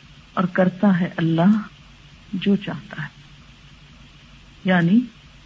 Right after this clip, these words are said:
اللہ کو کوئی روکنے والا نہیں۔ اس آیت کی تفسیر ایک حدیث میں کچھ یوں آتی ہے کہ موت کے بعد قبر میں جب مسلمان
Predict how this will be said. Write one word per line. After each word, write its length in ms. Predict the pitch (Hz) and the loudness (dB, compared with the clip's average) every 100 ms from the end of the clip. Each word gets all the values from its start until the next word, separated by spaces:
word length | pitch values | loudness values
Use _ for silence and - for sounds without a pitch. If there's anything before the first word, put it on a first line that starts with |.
| - - | -16 -2
اللہ 500 | 180 180 196 220 - | 2 2 2 0 -6
کو 260 | - 165 160 - - - - - - - | -6 -6 -6 -14 -20 -20 -20 -20 -20 -8
کوئی 400 | - 196 214 208 | -2 4 6 6
روکنے 380 | 180 170 - 180 | 4 0 -2 0
والا 400 | 165 160 160 196 - - - - - - - | 0 -2 -2 -6 -10 -20 -20 -20 -20 -4 4
نہیں۔ 520 | 220 196 165 160 160 170 - - - - - - - - - - - - - | 6 6 2 -4 -6 -12 -18 -20 -20 -20 -20 -20 -20 -20 -20 -20 -20 -18 -4
اس 100 | - - - | -4 -4 -6
آیت 380 | 202 208 240 - | 2 4 4 0
کی 80 | 220 | -4
تفسیر 560 | - 180 - 214 220 - - - - - - - | -2 -4 0 2 2 0 -14 -18 -20 -20 -10 -4
ایک 240 | 196 - | -2 0
حدیث 380 | 175 202 208 - | 4 4 2 -2
میں 100 | 175 | -2
کچھ 260 | 185 - 196 | -2 -2 4
یوں 180 | 226 185 | 4 4
آتی 300 | 151 180 170 | 0 -4 -4
ہے 140 | 156 - - - - - - - - - - | -6 -10 -20 -20 -20 -20 -20 -20 -20 -20 -6
کہ 100 | - | 4
موت 400 | 202 208 247 254 | 6 6 4 0
کے 140 | - 190 | -4 0
بعد 280 | 180 165 165 - - - - - | 2 0 -2 -8 -20 -20 -16 -4
قبر 280 | 208 202 240 | 0 4 4
میں 160 | 214 | 4
جب 180 | 175 185 165 | 2 -2 -2
مسلمان 600 | 180 185 180 190 214 | -2 0 2 4 6